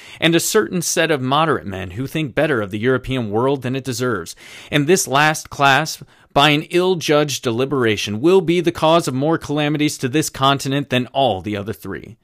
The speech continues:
It is the good fortune of many to live distant from the scene of sorrow. The evil is not sufficiently brought to their doors to make them feel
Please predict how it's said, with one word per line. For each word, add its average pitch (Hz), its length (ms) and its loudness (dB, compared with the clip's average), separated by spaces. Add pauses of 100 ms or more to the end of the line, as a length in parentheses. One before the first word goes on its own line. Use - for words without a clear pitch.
(220)
It 127 80 -2
is 139 100 0
the 131 80 0
good 156 200 4
fortune 156 380 0
of 143 60 0
many 135 300 2
to - 120 -10
live 104 280 -4
distant 101 380 -4
from 107 200 -6
the 101 80 -8
scene 113 300 -4
of 104 80 -8
sorrow. 117 380 -2
The 131 220 -4
evil 165 220 2
is 160 160 0
not 156 200 0
sufficiently 160 640 -2
brought 131 380 0
to 117 100 -8
their 117 140 -2
doors 101 460 -4
to - 80 -6
make 123 240 -2
them 139 300 0
feel 101 380 -6